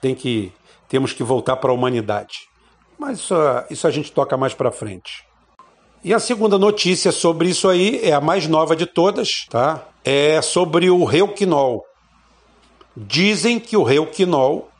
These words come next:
está apresentando ótimos resultados.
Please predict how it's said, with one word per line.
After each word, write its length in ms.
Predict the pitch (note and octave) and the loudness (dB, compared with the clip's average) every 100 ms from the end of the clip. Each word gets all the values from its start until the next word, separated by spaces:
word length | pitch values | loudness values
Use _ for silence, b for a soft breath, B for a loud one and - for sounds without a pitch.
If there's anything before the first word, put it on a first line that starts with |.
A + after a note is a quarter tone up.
| _ | _
está 220 | - - D3 | -10 -2 0
apresentando 880 | D3 D#3 D3+ G3+ F3+ C#3 D#3+ - _ _ _ _ - | 2 2 2 -2 0 -2 -2 -6 _ _ _ _ 0
ótimos 520 | E3+ G#3 - G#3 F3+ | 0 0 0 0 0
resultados. 1000 | C3 F#3+ D3+ F#3 - B2+ G#2+ G2+ - | 2 0 0 -4 0 0 -2 -8 -20